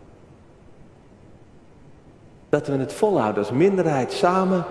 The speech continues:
tussen de mensen, met open ramen en open deuren, midden in de wereld, maar wel toegewijd.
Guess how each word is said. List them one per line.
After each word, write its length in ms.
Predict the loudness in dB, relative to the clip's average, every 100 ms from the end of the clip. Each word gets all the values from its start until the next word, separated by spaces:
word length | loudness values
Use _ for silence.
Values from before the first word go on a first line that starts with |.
| -10 -12 -2
tussen 320 | 0 2 0
de 60 | 2
mensen, 360 | 2 2 0 0
met 220 | 2 4
open 340 | 4 4 4
ramen 460 | 4 4 4 2 2
en 160 | 2
open 340 | 4 4 2 2
deuren, 380 | 4 4 2 0 -4 -8 0
midden 280 | 2 2
in 100 | 0
de 100 | 0
wereld, 300 | 2 2 2
maar 200 | 0 2
wel 280 | 4 4 2
toegewijd. 640 | 0 0 0 -2 -4 -10